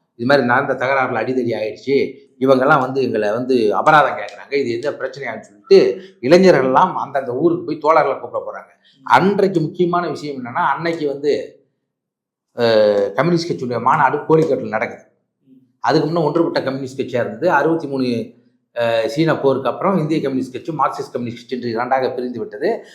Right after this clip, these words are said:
அந்த கோழிக்கோட்டில் நடந்த மாநாட்டுக்கு தோழர்கள்லாம் போனதால் அங்க இல்ல பெரும்பாலும். அப்ப இவங்க உள்ள வந்து அடிக்கிறாங்க, சுடுறாங்க, அந்த குத்திட்டியில குத்துறாங்க.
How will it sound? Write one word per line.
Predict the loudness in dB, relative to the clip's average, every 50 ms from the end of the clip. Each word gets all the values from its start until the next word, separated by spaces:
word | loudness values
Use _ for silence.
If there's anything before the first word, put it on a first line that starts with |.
| -20 _ -2
அந்த | 2 4 4 4 4 4
கோழிக்கோட்டில் | 6 8 8 8 8 8 6 4 2 2
நடந்த | -2 -2 -2 -2 -2 -2 -4 -4 -4 -10 -10 -4 0
மாநாட்டுக்கு | 0 2 2 2 0 -2 -2 -4 -4 -2
தோழர்கள்லாம் | 0 2 2 2 2 0 -2 -4 -4 -4
போனதால் | -6 -6 -6 -4 -2 0 0 0 0 -2 -8 -12 -20 _ _ _
அங்க | 2 2 4 4 4 4 4 4 4 0 -2 -2
இல்ல | -2 0 2 4 2 2 0 -8 -14 -18 _ _ _ _ _ -2
பெரும்பாலும். | 0 2 4 6 6 6 6 4 -2 -4 -10 -16 _ _ _ _ _ _ _ -4
அப்ப | -4 -2 0 2 2
இவங்க | 2 2 2 0 -2
உள்ள | 0 2 4 4
வந்து | 4 4 2 2 2 4 4 4 4 2 0 -2 -6
அடிக்கிறாங்க, | -6 -6 -4 -2 -2 -2 -2 -4 -6 -8 -8
சுடுறாங்க, | -8 -4 0 2 2 2 2 0
அந்த | -2 -2 0 0 -2 -2 -2 -4 -10 -18 _ _ -18
குத்திட்டியில | -16 -10 -8 -8 -6 -6 -6 -6 -6 -6
குத்துறாங்க. | -8 -2 2 2 2 2 0 -6